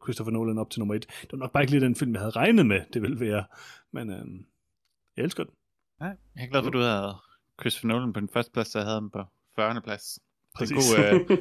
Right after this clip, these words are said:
Speaker 2: øh,
Speaker 1: <laughs>
Speaker 2: Nolan sandwich på den her liste.
Speaker 1: Ja, lige præcis. Det vil jeg også sige. Og hvem vil ikke have en god Nolan sandwich? Det er, det er i hvert fald erotisk.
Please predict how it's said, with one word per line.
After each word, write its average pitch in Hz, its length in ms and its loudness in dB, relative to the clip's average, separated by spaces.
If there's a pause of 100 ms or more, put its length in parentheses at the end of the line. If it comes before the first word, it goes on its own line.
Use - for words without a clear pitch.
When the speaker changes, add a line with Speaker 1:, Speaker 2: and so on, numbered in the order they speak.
Speaker 2:
øh, 135 60 6
Speaker 1:
<laughs> - 20 8
Speaker 2:
Nolan 131 280 6
sandwich 139 680 0
på 117 60 -8
den 110 160 -8
her 113 100 -10
liste. 107 160 -6
Speaker 1:
Ja, 98 40 -4
lige 113 120 -2
præcis. 101 300 0
Det 143 180 2
vil - 60 -4
jeg - 60 -2
også 170 140 0
sige. - 120 -6 (380)
Og - 160 -8
hvem 120 180 0
vil 110 60 0
ikke 104 100 -4
have 104 80 -2
en 110 60 -6
god 113 240 -6
Nolan 98 360 -8
sandwich? 98 540 -10
Det 135 120 -2
er, 127 100 0
det 160 80 4
er - 40 6
i - 20 4
hvert 151 160 4
fald 120 120 -4
erotisk. 101 380 -6